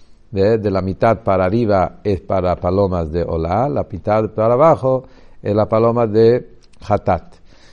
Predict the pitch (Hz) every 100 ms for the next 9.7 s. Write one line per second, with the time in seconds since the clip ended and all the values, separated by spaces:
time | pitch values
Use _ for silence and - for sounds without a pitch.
0 | - - 85 - 113 117 110 - 107 113
1 | 95 107 85 85 78 76 92 117 113 -
2 | - - _ - _ - 85 92 104 -
3 | - - - 95 85 120 123 - 101 95
4 | 98 113 101 98 85 87 - 87 87 104
5 | 85 - 98 87 85 85 107 143 - -
6 | - - - 90 127 135 117 120 110 104
7 | 107 107 101 87 - 120 127 113 95 82
8 | 104 90 - 117 110 104 107 107 - 107
9 | 104 92 82 - 92 139